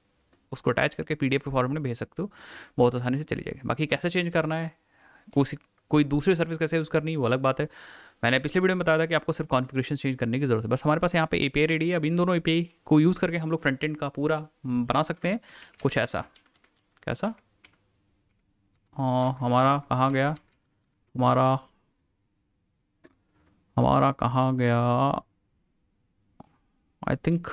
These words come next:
I think हम लोगों ने कर दिया है बंद। कोई बात नहीं, I think समझ गए होंगे मेरी बात।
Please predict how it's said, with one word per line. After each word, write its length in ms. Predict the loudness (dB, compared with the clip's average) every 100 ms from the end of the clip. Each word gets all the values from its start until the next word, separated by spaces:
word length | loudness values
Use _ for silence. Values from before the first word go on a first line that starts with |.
| -16 _ _ _ -4
I 60 |
think 240 | -2 -2 -4 _ _ _ _ _ _ _ 0
हम 180 | 2 2
लोगों 200 | 2 2
ने 80 | 2
कर 180 | 0 0
दिया 200 | 2 2
है 60 |
बंद। 120 | 2
कोई 140 | 2 4
बात 140 | 4
नहीं, 140 | 0 -4 -2
I 20 |
think 180 | 0 0
समझ 160 | 2 2
गए 60 |
होंगे 120 | 2
मेरी 120 | 0 0
बात। 200 | -4